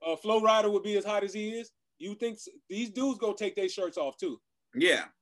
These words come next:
Speaker 2: sex
Speaker 1: And
Speaker 2: don't sell.
Speaker 1: Yeah, Chris Brown, all of these dudes are marketed in a certain way to
Speaker 2: And
Speaker 1: appeal.
Speaker 2: controversy. Controversy sells.
Speaker 1: That too. So
Speaker 2: And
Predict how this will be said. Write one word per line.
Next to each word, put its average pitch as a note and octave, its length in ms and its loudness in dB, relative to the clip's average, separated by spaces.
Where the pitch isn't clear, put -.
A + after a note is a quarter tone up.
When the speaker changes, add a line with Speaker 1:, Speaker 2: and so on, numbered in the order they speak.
Speaker 2:
sex E3+ 320 4
Speaker 1:
And F3 160 -2
Speaker 2:
don't D3+ 160 -2
sell. C3 480 2
Speaker 1:
Yeah, F3+ 220 2
Chris A3 260 -2
Brown, G#3+ 460 -2
all C4 240 4
of A#3+ 60 -6
these A#3 180 -6
dudes G3+ 240 -6
are F#3 80 -2
marketed F#3 460 -2
in D#3+ 120 -8
a D3+ 80 -6
certain D#3+ 300 -8
way D3 300 -6
to D#3 120 -4
Speaker 2:
And B2+ 160 -4
Speaker 1:
appeal. E3+ 180 2
Speaker 2:
controversy. C3 680 0
Controversy C#3 640 -2
sells. A2+ 300 -4
Speaker 1:
That - 140 0
too. F3+ 200 -4
So C3+ 40 4
Speaker 2:
And B2+ 280 4